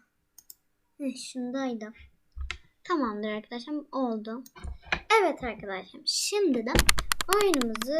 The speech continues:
e, böyle Game Pass'e çevirmemiz gerekiyor. Ben burada yaptığım için bu Game Pass diyor. Şimdi arkadaşlar hemen tekrardan Roblox'a geri dönelim. Create'e geri dönelim. Create'de bu oyunumuz bakın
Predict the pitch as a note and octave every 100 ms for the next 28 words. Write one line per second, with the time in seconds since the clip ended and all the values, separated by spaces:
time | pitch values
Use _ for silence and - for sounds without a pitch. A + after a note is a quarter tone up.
0 | E4 - B3+ B3 A#3+ E4+ F4+ F4+ F4+ B3+
1 | A#3+ D#4+ F4 F4 C4+ D#4 - A#3 G3+ G3+
2 | F#3+ F#3+ F#3+ G3 F#3+ F#3 D4 B3+ C4 B3+
3 | B3 A#3 A3 A3+ A3+ - A#3+ G3 - E4
4 | - - - C#4+ D4 C#4+ C#4+ D4 D4+ C#4+
5 | - - - A3 - - - - - -
6 | - F#4 D4+ A#3+ A3+ G#3+ A3+ C4+ D4+ D#4+
7 | B3+ C4 D4+ D4 A#3+ A3 G#3 A3+ A#3+ B3
8 | - B3 B3+ A#3+ G3+ G3+ A3 G3+ A3 A3
9 | G3+ A3+ B3 B3+ B3 B3 B3+ G#3 A3 G#3+
10 | A3+ G#3+ G3+ A#3 B3 A3 G#3+ - _ _
11 | _ _ - C#4+ C#4 C#4 - A#3 A#3+ B3+
12 | C4 D4+ - C4 A#3 A3+ A3+ A#3 A#3+ A#3+